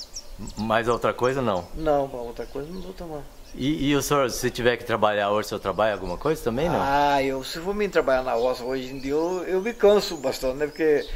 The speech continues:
Speaker 2: eu aposentei até uns cinco, seis anos atrás e eu trabalhava assim, no, no braçal. Depois eu não, não trabalhei mais. Eu, eu, o meu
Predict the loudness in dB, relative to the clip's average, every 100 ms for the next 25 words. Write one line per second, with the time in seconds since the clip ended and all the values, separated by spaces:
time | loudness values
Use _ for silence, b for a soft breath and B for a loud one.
0 | B B -2 0 -2 -2 -4 4 6 8
1 | 6 6 6 6 4 0 -4 -6 -8 -6
2 | -2 2 2 2 0 4 4 4 4 4
3 | 6 6 6 6 4 0 0 -2 -4 -8
4 | -10 -14 -16 -16 -16 -2 0 0 0 0
5 | 0 -4 B B B -10 -8 -6 0 6
6 | 8 8 2 -2 -4 -6 -8 -8 -2 2
7 | 4 4 4 -2 -4 -4 -6 -4 -2 -2
8 | -2 -4 -4 0 2 2 -2